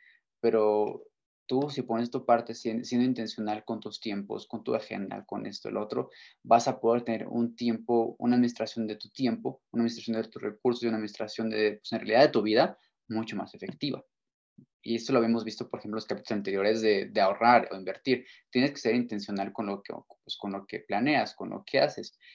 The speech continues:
Y en este caso, pues, es ser intencional con tu tiempo, ser intencional con tus hábitos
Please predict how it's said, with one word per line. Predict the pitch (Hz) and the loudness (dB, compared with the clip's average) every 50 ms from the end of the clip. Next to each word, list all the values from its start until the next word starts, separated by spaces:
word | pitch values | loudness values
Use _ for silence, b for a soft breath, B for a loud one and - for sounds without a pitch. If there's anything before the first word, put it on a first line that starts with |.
| B B | B B
Y | - - | -4 0
en | 113 117 | 2 2
este | 123 127 - - 160 151 | 2 2 0 -2 -2 2
caso, | - - 127 120 120 - 139 151 175 - _ | 4 6 6 6 4 0 -4 -4 -4 -6 _
pues, | _ - 190 - 92 92 - - - - _ _ _ _ _ _ _ _ | _ 0 0 0 0 -2 -4 -8 -10 -14 _ _ _ _ _ _ _ _
es | - - - | -16 -14 -12
ser | - 107 107 | -8 -8 -8
intencional | 107 107 104 104 101 101 - 101 98 95 92 90 | -8 -6 -6 -8 -8 -6 -6 -4 -4 -4 -4 -6
con | - 95 95 87 | -8 -10 -12 -12
tu | - - | -14 -14
tiempo, | - - 139 135 123 113 - 107 113 143 - | -6 -2 2 2 2 2 0 -2 -4 -4 -4
ser | - 104 101 | -6 -8 -8
intencional | 101 101 - 95 - - 98 95 92 90 | -8 -10 -10 -12 -12 -10 -10 -10 -10 -10
con | - 98 92 | -10 -12 -12
tus | - - - | -12 -6 -2
hábitos | 110 107 110 101 101 - - - - - - _ | 2 2 2 2 0 -2 -6 -6 -6 -6 -10 _